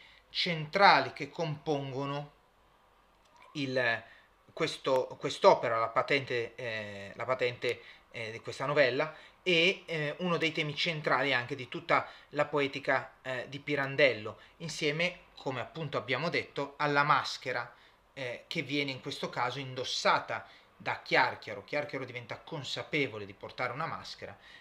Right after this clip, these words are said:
e la sfrutta a suo vantaggio. È una delle possibili reazioni suggerite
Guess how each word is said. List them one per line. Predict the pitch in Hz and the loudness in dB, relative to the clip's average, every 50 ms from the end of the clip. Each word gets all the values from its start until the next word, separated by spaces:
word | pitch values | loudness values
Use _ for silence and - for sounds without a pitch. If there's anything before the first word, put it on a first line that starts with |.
| - - - | -20 -12 -8
e | 170 160 | -4 0
la | 151 147 135 | 2 2 2
sfrutta | - - - - - 110 98 - - - 120 113 - - | 0 -2 -6 -8 -10 -12 -12 -10 -6 -4 -4 -4 -4 -6
a | - 135 | -8 -10
suo | 123 - 135 117 | -6 -6 -4 -4
vantaggio. | 117 120 113 - 110 101 101 98 113 | -4 -4 -4 -2 -2 -2 -2 -2 -2
È | 131 | -4
una | 123 120 117 123 | -4 -4 -6 -8
delle | 117 120 107 101 | -8 -8 -8 -10
possibili | - - 117 - - - 185 180 143 135 120 113 | -10 -12 -10 -8 -4 -4 -4 -2 -4 -4 -6 -6
reazioni | 101 107 101 - - - - 117 107 104 | -8 -8 -10 -10 -10 -8 -8 -8 -8 -10
suggerite | - - 107 110 117 107 101 95 - 110 101 - - - - - | -12 -12 -12 -10 -10 -10 -10 -10 -10 -12 -12 -12 -16 -20 -20 -20